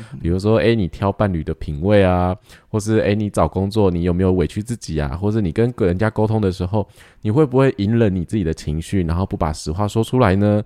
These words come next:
Speaker 2: 或是你总是在试图的，就是想要告诉别人，就是你很棒，你很厉害，然后要告诉大家你是一个很厉害的人，你是个权威性的人，但是你就是付出了很多心力，然后做得跟狗一样之类的，这些很疲惫的事情，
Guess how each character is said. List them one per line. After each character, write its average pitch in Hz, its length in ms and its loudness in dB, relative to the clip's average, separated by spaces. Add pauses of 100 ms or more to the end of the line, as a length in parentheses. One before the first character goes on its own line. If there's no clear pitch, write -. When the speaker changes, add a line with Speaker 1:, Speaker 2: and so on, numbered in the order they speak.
(280)
Speaker 2:
或 135 80 -4
是 131 100 0
你 123 100 0
总 95 140 0
是 104 140 -2
在 110 100 2
试 113 240 -4
图 82 180 -6
的， 82 140 -2
就 101 100 -8
是 104 80 -4
想 80 140 -4
要 85 80 -2
告 95 160 -2
诉 101 120 -2
别 82 140 -2
人， 78 80 -2
就 82 60 -6
是 92 100 -4
你 87 140 -2
很 78 180 -4 (120)
棒， 76 280 0
你 58 100 -8
很 80 200 -4
厉 87 180 -2
害， 78 420 -4
然 82 120 -4
后 85 200 -2 (280)
要 107 100 -4
告 104 120 0
诉 107 120 -2
大 98 140 0
家 92 160 0
你 87 140 -4
是 92 160 -6
一 87 40 -6
个 90 120 -6
很 80 180 -4
厉 95 140 -2
害 92 160 -2
的 80 100 2
人， 53 240 -8
你 80 80 -6
是 90 80 -8
个 92 100 -6
权 - 180 -4
威 92 120 2
性 98 200 -2
的 73 140 -2
人， 50 160 -8
但 98 140 -2
是 104 80 -2
你 80 100 -4
就 98 100 -4
是 98 100 -2
付 101 200 -4
出 95 160 -2
了 85 60 0
很 73 100 -2
多 87 140 0
心 92 260 -4
力， 98 180 -2 (280)
然 85 120 -2
后 92 60 0
做 101 180 -2
得 90 60 0
跟 92 160 -2
狗 71 220 -2
一 82 40 -2
样 98 180 4
之 95 120 0
类 101 160 2
的， 78 160 -4
这 113 160 -8
些 113 100 -2
很 92 140 -2
疲 - 220 -6
惫 117 160 4
的 92 100 6
事 107 120 -4
情， 78 200 -6